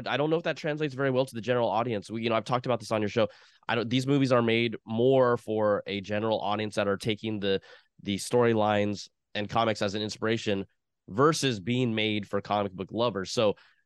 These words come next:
there is going to be a level of like, "Huh?"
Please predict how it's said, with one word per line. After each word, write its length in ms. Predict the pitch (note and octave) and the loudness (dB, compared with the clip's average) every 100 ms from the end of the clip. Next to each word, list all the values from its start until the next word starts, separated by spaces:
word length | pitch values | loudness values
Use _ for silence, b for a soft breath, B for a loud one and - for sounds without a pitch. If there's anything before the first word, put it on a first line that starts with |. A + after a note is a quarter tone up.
| - | 0
there 180 | A#2+ D3 | 4 4
is 160 | D3 | 4
going 220 | B2 C#3+ | 2 2
to 80 | C3 | 2
be 340 | A#2 B2 A#2 A2+ | 0 -2 0 0
a 60 | |
level 320 | A2 A#2 A#2 | 0 0 0
of 80 | G#2+ | 0
like, 260 | G#2 G2 E2+ _ _ _ _ | 0 -2 -4 _ _ _ _
"Huh?" 420 | - G#2+ D#3 A#3 | -2 2 2 2